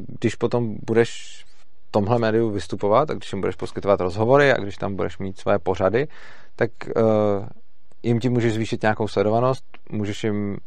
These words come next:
dát nějakou tu prestiž, dodáváš jim tím legitimitu. A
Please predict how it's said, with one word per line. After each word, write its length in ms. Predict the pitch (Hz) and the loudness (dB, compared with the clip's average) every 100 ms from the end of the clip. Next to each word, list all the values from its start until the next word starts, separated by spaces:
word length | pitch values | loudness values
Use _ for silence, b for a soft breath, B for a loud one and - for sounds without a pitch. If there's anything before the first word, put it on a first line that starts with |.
| - - - - | -10 -10 -10 0
dát 160 | 95 | 0
nějakou 260 | 95 101 104 | 2 0 0
tu 100 | 95 | 0
prestiž, 400 | 92 85 117 - - | 0 2 -2 -4 -6
dodáváš 420 | - 95 95 101 104 | -4 4 6 6 4
jim 80 | |
tím 140 | 101 104 | -2 0
legitimitu. 600 | 95 95 98 98 - - b b b b b b b - | 0 0 -2 -4 -4 -6 b b b b b b b 4
A 560 | 113 117 113 110 107 | 10 10 10 8 2